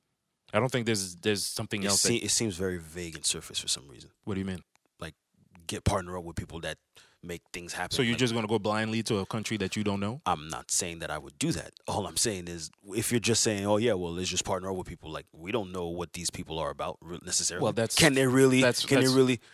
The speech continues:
Speaker 2: Let's
Speaker 1: that's
Speaker 2: say if I wanna, let's say, let's say I have a, let's say, I don't know, let's say I have a whole bunch of money and I wanna, I wanna get some generators to Haiti. Will it, will, will that actually pass?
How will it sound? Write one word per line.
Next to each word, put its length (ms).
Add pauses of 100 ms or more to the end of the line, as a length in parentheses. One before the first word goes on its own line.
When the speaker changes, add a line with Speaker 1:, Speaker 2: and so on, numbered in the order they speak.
Speaker 2:
Let's 0
Speaker 1:
that's 220
Speaker 2:
say 120
if 140
I 80
wanna, 300
let's 200
say, 160
let's 200
say 120
I 40
have 180
a, 140
let's 260
say, 60
I 100
don't 100
know, 160 (520)
let's 120
say 80
I 40
have 120
a 60
whole 160
bunch 220
of 80
money 320
and 80
I 40
wanna, 320
I 60
wanna 220
get 160
some 160
generators 580
to 80
Haiti. 240
Will 240
it, 60
will, 260
will 280
that 220
actually 360
pass? 380